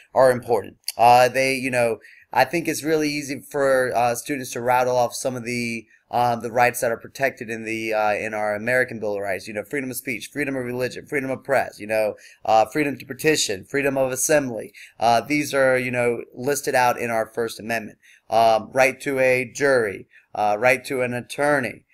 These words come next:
Um, you know, uh, rights that are not granted to the federal government in the Constitution are granted to the, to the states. Um, rights from, uh, you know, unreasonable searches and seizures, uh, you know, so on and so forth. So,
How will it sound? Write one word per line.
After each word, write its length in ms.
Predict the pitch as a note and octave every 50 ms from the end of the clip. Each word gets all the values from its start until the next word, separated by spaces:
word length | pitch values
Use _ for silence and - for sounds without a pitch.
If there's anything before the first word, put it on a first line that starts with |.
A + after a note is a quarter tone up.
| _ _ -
Um, 400 | - G2+ G#2 G#2 G#2 G#2 G#2 G2+
you 80 | A2 A2+
know, 420 | A2+ A2 A2 A2 G#2 G#2 G#2 F#2
uh, 640 | - - G2 G#2 G#2+ G#2+ G#2+ G#2 G#2 G#2 G#2 G2+ - - _ _ _ _ _ _ _
rights 480 | - G#2+ A2 C3 C3 C#3 C#3+ C3+ - -
that 260 | - C#3 B2+ B2+ B2+
are 80 | B2 A#2+
not 300 | A#2+ C3 B2+ B2+ A#2 G#2+
granted 260 | - C#3 B2+ B2+ A#2+
to 80 | B2+ B2
the 100 | A2 A2+
federal 280 | - C#3 C3 B2+ B2
government 420 | A2+ G2+ C3 B2+ A#2+ B2 B2 A#2+ G2+
in 140 | A#2 A#2+
the 240 | A2 A2+ A#2 A#2 A2
Constitution 680 | G#2+ B2 B2+ B2+ A#2+ - _ - F#3+ F#3 F3+ F3+ E3+ D3+
are 60 | C#3+
granted 400 | A2 C3+ C3+ C3 B2+ A#2+ C#3+ B2
to 60 | C3
the, 200 | B2+ A#2+ B2 - - _ - G#2+
to 80 | C3 B2+
the 100 | G#2+ A2+
states. 480 | - - D#3+ D3 B2 F2+ - - - _ _ _ - - _ _ -
Um, 360 | - A#2 A#2 A#2 A#2 A#2 A#2
rights 360 | B2+ C3+ C#3 C#3+ C#3 - -
from, 580 | - - C#3 C#3 C3+ C3+ C3+ C3+ C3 C3 B2+ A#2+ -
uh, 420 | - A#2+ B2 B2 A#2+ A#2+ A#2+ A#2+ A#2+
you 140 | A#2 A#2+ A#2+
know, 260 | A#2+ A#2 A#2 A#2 A2 -
unreasonable 560 | B2 C3 C3+ C3 B2+ C3 B2 B2 A#2+ B2 B2
searches 360 | - - C3 B2+ B2 A#2 G#2
and 120 | G#2+ A2 G#2+
seizures, 580 | - C3 B2+ A#2+ G#2+ F2+ F2 - - - - _ - - - _ -
uh, 220 | F2+ G2+ G#2 G#2 G#2
you 100 | B2 B2+
know, 80 | B2+ A#2+
so 280 | A#2+ - - D3+ D3+ D3
on 60 | C#3
and 100 | C3 A#2+
so 200 | C3 D#3 D3 C#3
forth. 260 | C#3 C3 A#2 A#2 A2+
So, 440 | - - - C#3 C3+ C3+ C3 A#2+